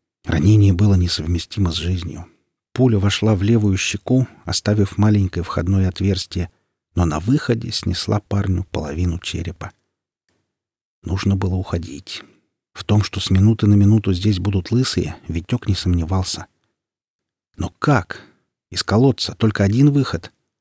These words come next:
Он взял автомат товарища, нацепил на ствол его походный рюкзак и выставил вверх из люка. Сверху раздался хлопок, и рюкзак прошила пуля. Но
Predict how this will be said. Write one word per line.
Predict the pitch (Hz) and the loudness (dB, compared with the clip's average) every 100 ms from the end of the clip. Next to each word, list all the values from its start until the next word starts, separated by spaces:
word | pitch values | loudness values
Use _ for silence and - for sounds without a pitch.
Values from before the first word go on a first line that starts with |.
| _ _ _ _ _ _ _ | _ _ _ _ _ _ _
Он | 90 | -6
взял | 82 87 95 | -4 0 0
автомат | 90 87 90 87 | 0 -2 -2 -2
товарища, | - 82 107 107 - 98 98 _ - | -6 -2 0 0 -2 -2 -6 _ -8
нацепил | 90 - - 131 | -6 -6 -2 4
на | 117 101 | 4 4
ствол | - 104 110 | 0 0 2
его | 87 92 98 | 2 0 0
походный | - - 85 82 | -2 -4 -4 -4
рюкзак | 80 98 92 - - - | -6 -6 -2 -2 -4 -14
и | - | -6
выставил | 85 104 - 110 110 | -4 -4 -4 -4 -2
вверх | 95 85 92 - | -2 -4 -8 -4
из | 95 | -6
люка. | 80 - 85 _ _ _ _ _ _ _ _ | -6 -8 -12 _ _ _ _ _ _ _ _
Сверху | - - 90 - | -10 -4 -4 -2
раздался | 87 82 82 90 | -4 -4 -4 -4
хлопок, | - - - 135 - - _ _ | -6 -8 0 0 0 -14 _ _
и | 95 | -2
рюкзак | 92 87 92 113 | 0 0 0 -2
прошила | - 95 117 104 | -2 -2 2 0
пуля. | 95 117 104 78 _ _ _ _ _ _ | 0 2 2 0 _ _ _ _ _ _
Но | - | -16